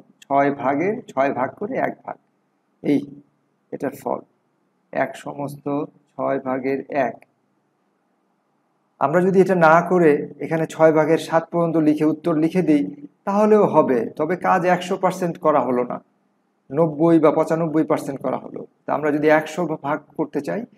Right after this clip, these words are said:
তাহলে সে, সেই অপ্রকৃত ভগ্নাংশকে আবার মিশ্র ভগ্নাংশে পরিণত করে তারপর উত্তর লিখতে হবে। উত্তর এক সমস্ত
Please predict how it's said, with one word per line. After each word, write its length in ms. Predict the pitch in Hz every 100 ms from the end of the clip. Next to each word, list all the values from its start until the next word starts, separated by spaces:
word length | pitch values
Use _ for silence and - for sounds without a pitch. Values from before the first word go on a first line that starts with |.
| _ _ _
তাহলে 340 | 139 131 139
সে, 280 | 135 139 143 - _
সেই 460 | _ 135 127 127 - _ -
অপ্রকৃত 520 | 143 143 170 170 160
ভগ্নাংশকে 560 | 143 143 156 147 180
আবার 220 | 214 156 135
মিশ্র 300 | 143 - 131
ভগ্নাংশে 420 | 123 123 131 139
পরিণত 380 | 131 127 127 127
করে 320 | - 160 208
তারপর 340 | 160 143 143
উত্তর 220 | 127 -
লিখতে 280 | 117 117 -
হবে। 160 | 113 123
উত্তর 640 | 123 _ - 139 156 185 - _ _ _ _ _ _ _ _ _ _ _ _ _ _ _ _ _ _ _ _ _ _ _ _ _ _ _ -
এক 240 | 135 135
সমস্ত 640 | - 139 143 139 - 156